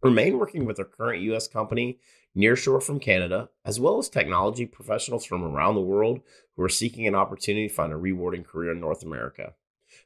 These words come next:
Through their partnership with the Canadian government, they can obtain a Canadian work permit for you and your spouse in as little as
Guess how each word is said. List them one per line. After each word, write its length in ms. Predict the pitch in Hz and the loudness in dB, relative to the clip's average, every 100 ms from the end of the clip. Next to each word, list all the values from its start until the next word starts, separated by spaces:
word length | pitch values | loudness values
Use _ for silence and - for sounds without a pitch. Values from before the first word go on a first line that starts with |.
| - | 4
Through 160 | 131 | 8
their 100 | 139 | 10
partnership 540 | 135 139 104 143 139 - | 8 6 2 0 -2 -2
with 100 | 104 | -6
the 60 | |
Canadian 420 | - 131 127 127 120 | -2 2 4 2 4
government, 440 | 113 139 147 - - | 4 4 -2 -4 -2
they 200 | 95 120 | 2 2
can 140 | 131 | 0
obtain 280 | 127 123 120 | -2 0 0
a 80 | 120 | -2
Canadian 380 | 117 117 113 | -4 -4 -2
work 260 | 107 110 - | -2 -4 -4
permit 300 | 127 123 - | -2 0 -2
for 100 | 101 | -2
you 220 | 98 101 | 0 0
and 60 | 101 | -2
your 40 | |
spouse 460 | 101 - 101 - - | -4 -2 0 0 -2
in 120 | - | -10
as 140 | 80 | -10
little 260 | 82 90 87 | -6 -4 -4
as 140 | 78 | -6